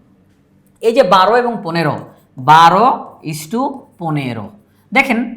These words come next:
বারো is to পনেরো, এরা হচ্ছে একদম আসল সংখ্যা, প্রকৃত সংখ্যা। আমরা উভয় সংখ্যাকে তিন দিয়ে ভাগ করতে পারি। তিন দিয়ে বারোকে ভাগ করলে হয় চার, তিন দিয়ে পনেরোকে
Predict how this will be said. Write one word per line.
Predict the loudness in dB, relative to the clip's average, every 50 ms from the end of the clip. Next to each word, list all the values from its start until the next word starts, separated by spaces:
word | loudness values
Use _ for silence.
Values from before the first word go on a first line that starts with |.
| -4 2 4
বারো | 4 4 4 2 -2
is | -4 -6 -10
to | -10 -8
পনেরো, | -6 -6 -4 -2 0 2
এরা | 2 2 2 0
হচ্ছে | -4 -2 -2 -2 0
একদম | 0 -4 -6 -6 -8 -14 -20 _ _ _ _ -8 -8
আসল | -4 0 0 0 0 0 -4 -6
সংখ্যা, | -8 -8 -6 -8 -8 -8 -4 -4
প্রকৃত | -4 -4 -4 -10 -12 -10 -8 -10 -10 -10
সংখ্যা। | -14 -16 -14 -16 -20 -20 -20 _ _ _ _ _ _ _ _ -4
আমরা | -2 -2 -2 -2
উভয় | -4 -6 -6 -6 -8
সংখ্যাকে | -12 -10 -10 -10 -10 -10 -12 -10 -10
তিন | -8 -6 -4
দিয়ে | -4 -6 -6 -6
ভাগ | -12 -14 -18
করতে | -20 -20 -18 -18
পারি। | -18 -18 -20 -20 _ _ _ _ _ _ _ -10
তিন | -8 -8 -6 -6
দিয়ে | -6 2 2
বারোকে | 2 2 2 -2 -6 -8 -10
ভাগ | -12 -14 -14
করলে | -14 -12 -10 -10
হয় | -10 -10 -8 -6
চার, | -4 -4 -4 -4 -6 -8 -14 -20 _ _ _
তিন | -10 -6 -6 -6
দিয়ে | -6 -8 -12 -12
পনেরোকে | -14 -12 -12 -12 -12 -12